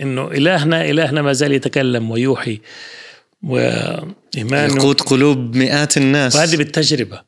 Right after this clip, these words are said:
Speaker 1: وعندما قلت لهم قصة انتخاب الخليفة، وفعلًا أنت أولًا بحالة، نبدأ هكذا.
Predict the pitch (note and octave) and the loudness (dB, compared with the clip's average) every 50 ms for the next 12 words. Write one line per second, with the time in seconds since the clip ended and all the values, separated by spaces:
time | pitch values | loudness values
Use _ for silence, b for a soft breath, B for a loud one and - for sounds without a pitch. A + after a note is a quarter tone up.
0 | b b b b b b b _ - A2+ A#2+ B2 B2+ C3 A#2+ F3+ F3 E3+ F#3 E3 | b b b b b b b _ -6 -4 -2 0 0 0 0 -2 -2 0 0 -2
1 | D#3 C#3+ - D3 - - C3+ C#3+ C#3+ C3 A#2 A#2 - - C3 B2+ B2 A#2 G#2+ - | 0 -2 -2 -2 -2 -2 -4 -4 -6 -10 -8 -8 -6 -4 -4 -2 -4 -4 -4 -6
2 | A2+ A2+ A2 G#2+ B2 B2+ B2 - A#3 B3 A#3 G3 D#3+ B2+ G2+ F#2+ - _ _ _ | -6 -6 -4 -4 -4 -4 -2 0 0 2 2 2 0 0 -4 -8 -16 _ _ _
3 | _ _ B B B B B B B B B B B F#3+ - - D#3+ F3 F3+ - | _ _ B B B B B B B B B B B -8 -4 -2 0 0 0 2
4 | F3+ E3+ F#3 F#3 F#3 F3 E3+ E3+ E3+ E3+ E3+ E3+ F3+ - B B B B B _ | 2 2 4 4 4 4 4 2 2 2 0 -2 -4 -6 B B B B B _
5 | _ _ _ _ _ _ _ _ _ _ - B2 - - D#3+ D#3 C#3+ C#3 C#3 C#3+ | _ _ _ _ _ _ _ _ _ _ -8 -6 -2 0 2 2 2 2 2 2
6 | D3+ D3+ C#3 C3+ - - - - _ _ _ _ _ _ _ _ _ _ - D3 | 0 -2 -4 -6 -8 -12 -18 -20 _ _ _ _ _ _ _ _ _ _ -4 -2
7 | D3 D3+ C#3 B2 C3+ C3+ - G#2 G#2+ A2+ G#2+ - F#2 E2+ | 0 0 0 0 0 0 -2 -4 -4 -6 -6 -8 -12 -16